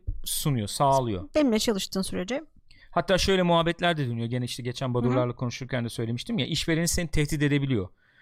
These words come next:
Speaker 1: Diyor ki, "Bak," diyor, "senin," diyor, "zam olayını," diyor, "böyle yapacağız," diyor. "Yoksa," diyor, "işine son veririm. Paketten, bu sigorta paketinden mahrum kalırsın," diyor, tamam mı? Ve, e, bir işe gitmiyorsan, bir işin yoksa,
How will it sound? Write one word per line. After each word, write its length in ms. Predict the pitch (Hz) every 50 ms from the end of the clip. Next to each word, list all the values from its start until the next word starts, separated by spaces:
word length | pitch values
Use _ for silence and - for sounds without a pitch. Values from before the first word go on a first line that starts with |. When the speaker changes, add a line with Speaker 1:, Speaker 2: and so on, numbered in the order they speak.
| _ _ _ - 127
Speaker 1:
Diyor 220 | 147 175 190 -
ki, 280 | - 151 160 214 - _ _ -
"Bak," 220 | 139 139 139 - -
diyor, 100 | 127 120
"senin," 260 | - - 135 135 135
diyor, 100 | 131 131
"zam 260 | 120 117 135 139 135 131
olayını," 300 | 123 120 120 120 123 120
diyor, 140 | 127 120
"böyle 220 | 123 135 135 131 123
yapacağız," 440 | 110 - - - 113 107 104 104 117
diyor. 120 | 139 147
"Yoksa," 320 | 131 117 - - 120 104
diyor, 260 | 113 120 127 139 - - - - - - - -
"işine 440 | - 135 - - - 127 120 120 120
son 340 | - - - 127 127 123 117
veririm. 320 | 107 104 101 110 151 170 _ _ _ _ _ _ _ _ _ _ _ _
Paketten, 600 | - - 123 - 127 113 _ - 135 135 139 - 127
bu 120 | 120 120
sigorta 400 | - - 127 120 120 117 - 113
paketinden 480 | - - 101 104 104 107 110 127 139 139
mahrum 340 | 123 117 110 110 117 117 107
kalırsın," 420 | - 98 92 90 - - 98 87
diyor, 120 | 87 85
tamam 260 | - - 80 90 90 -
mı? 60 | 95 95 95 _ - _ _ _ _ _ _ _ _ - - - _ _ _ - - _ _ _ _ -
Ve, 360 | 135 160 208 226 - - _ _ _ _ _ -
e, 80 | 180 165 160 160 160 156 156 156 151 151
bir 140 | - - - - - -
işe 240 | 185 - - 202
gitmiyorsan, 800 | 190 160 175 220 - - 160 156 135 117 - - 123 131 - - _ _ _ -
bir 100 | 151 147
işin 280 | 151 156 - - 160 147
yoksa, 640 | 147 160 170 160 - - - 151 156 208 254 _